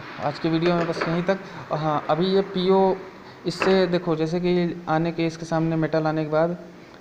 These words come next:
जल गया, तो ये समझो कि ये पीओ है, permanent ओपन है। और जो पीसी रहेगा, बिना कुछ sense किए हुए continue ये एलईडी जलती रहेगी। पीसी के मैं वीडियो नेक्स्ट बनाऊंगा तो उसमें बता दूंगा।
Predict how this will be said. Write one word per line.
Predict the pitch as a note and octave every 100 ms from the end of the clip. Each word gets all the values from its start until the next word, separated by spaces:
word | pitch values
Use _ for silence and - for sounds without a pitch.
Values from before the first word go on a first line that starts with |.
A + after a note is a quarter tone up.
| C#3+
जल | D#3
गया, | D#3+ E3+
तो | E3+
ये | E3+
समझो | E3+ D#3+
कि | E3
ये | F3 F3+ F3+
पीओ | E3 E3 E3+ D3+
है, | C#3 C3 - - - - -
permanent | C#3+ D3 D#3+ D#3+ D#3+
ओपन | C#3 - - - - - - C3+ C#3 C#3
है। | C3 - - - - - - -
और | D3
जो | D#3
पीसी | D#3+ E3+ F3+
रहेगा, | G3 G3 G3 G#3 G#3+ - - - - - - -
बिना | D#3 F3+ F#3+ G3+
कुछ | G3+ G3
sense | - G3 G3
किए | F3+ G3 G3
हुए | G3 G#3 G3+ - - -
continue | E3+ E3+ F#3 F#3+ F#3+
ये | F#3
एलईडी | F3+ F3 G3
जलती | F3 D#3+ E3+
रहेगी। | D3+ C#3 C3+ C#3 - - -
पीसी | E3 D#3+ E3+
के | F#3 F3+ F3+ F3+ E3 - - - -
मैं | D#3
वीडियो | D3+ D3+ E3 F3+ F3+ - - -
नेक्स्ट | D3+ D3+ D3+
बनाऊंगा | D3+ D3 D3 E3
तो | E3
उसमें | D#3 D#3
बता | C#3+ C#3
दूंगा। | C3+ C#3